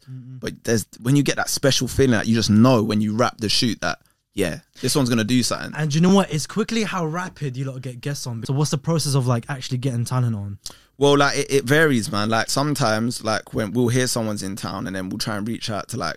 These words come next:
Speaker 2: labels, P R people,
Speaker 1: Mm,
Speaker 2: agents, or
Speaker 1: okay.
Speaker 2: like, if they got a show, we'll, we'll hit up, like, booking promoters or security guards that are rolling with them, like, to then
Speaker 1: Mm.
Speaker 2: get another link, we'll do that.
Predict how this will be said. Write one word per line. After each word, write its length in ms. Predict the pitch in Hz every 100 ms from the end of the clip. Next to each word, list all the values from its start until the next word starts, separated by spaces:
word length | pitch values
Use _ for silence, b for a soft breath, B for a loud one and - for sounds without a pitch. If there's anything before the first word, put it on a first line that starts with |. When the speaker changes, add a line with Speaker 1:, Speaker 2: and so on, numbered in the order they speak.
| -
Speaker 2:
labels, 640 | 113 110 107 107 104 101
P 220 | - 107
R 180 | 101 110
people, 360 | - - - 131
Speaker 1:
Mm, 120 | 131
Speaker 2:
agents, 680 | 139 135 131 101 113 - -
or 200 | 101 98
Speaker 1:
okay. 60 | 95
Speaker 2:
like, 200 | 101 -
if 80 | -
they 100 | 120
got 140 | 92
a 20 |
show, 280 | - 123 107
we'll, 260 | 107 117 b b b -
we'll 160 | 110
hit 80 | 120
up, 140 | 107 -
like, 280 | 104 95 - b b _ -
booking 320 | 139 - 120
promoters 480 | 120 123 117 113 117
or 180 | 110 107
security 540 | - 107 139 120 110
guards 380 | 117 113 110 -
that 100 | 98
are 60 | 104
rolling 360 | 113 113 113 113
with 160 | -
them, 280 | 117 113 113
like, 220 | 101 110
to 100 | 131
then 160 | 113 113
Speaker 1:
Mm. 40 |
Speaker 2:
get 120 | 120
another 300 | 117 113 107
link, 240 | 110 110 -
we'll 80 | 107
do 160 | 113
that. 280 | 113 110